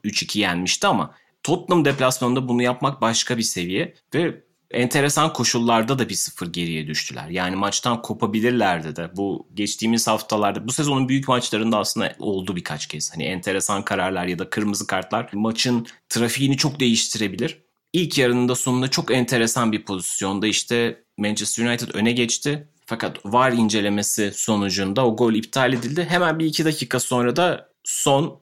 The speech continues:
Tottenham'ı öne geçirdi. Ya bu bir takımın çökmesi için aslında uygun koşullar. Özellikle hani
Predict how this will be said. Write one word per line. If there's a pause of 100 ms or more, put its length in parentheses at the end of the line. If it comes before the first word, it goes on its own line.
Tottenham'ı
öne
geçirdi.
Ya
bu
bir
takımın (240)
çökmesi
için
aslında
uygun
koşullar.
Özellikle
hani